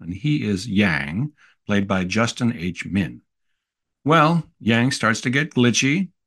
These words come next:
Robo-apocalypse? No, it's not that, not even close. This film goes to places I never expected it to go. Yang, the robot, basically shuts down, and Jake goes on a quest to get him fixed as their little girl is heartbroken at the loss of her robot big brother.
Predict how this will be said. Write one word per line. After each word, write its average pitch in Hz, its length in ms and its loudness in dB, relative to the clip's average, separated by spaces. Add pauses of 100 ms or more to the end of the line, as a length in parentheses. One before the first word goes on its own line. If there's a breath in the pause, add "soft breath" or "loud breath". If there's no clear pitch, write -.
(160)
Robo-apocalypse? 92 1120 -2
No, 90 640 0
it's 160 180 -2
not 156 240 0
that, 190 240 -2
not 92 180 -2
even 90 200 -2
close. - 400 -2 (480 soft breath)
This 165 260 2
film 151 260 2
goes 131 220 2
to 120 80 -2
places 120 640 -2
I 110 120 0
never 113 260 6
expected 104 520 -2
it 82 120 -10
to 87 100 -4
go. 73 320 -8 (420)
Yang, 151 480 2
the 113 80 2
robot, 113 380 4
basically 95 460 -2
shuts - 340 -4
down, 151 480 4 (320)
and 107 160 2
Jake 139 260 2
goes 120 160 0
on 113 120 2
a 110 40 -2
quest 131 300 0
to 113 60 -4
get 110 160 0
him 110 100 0
fixed 156 500 0
as 110 200 -4
their 113 200 0
little 120 220 0
girl 113 240 2
is 110 120 -4
heartbroken 117 600 -2
at 117 120 -8
the 104 80 -2
loss 107 280 -2
of 107 80 -10
her 117 160 -2
robot 95 400 0
big 87 160 -6
brother. 107 380 2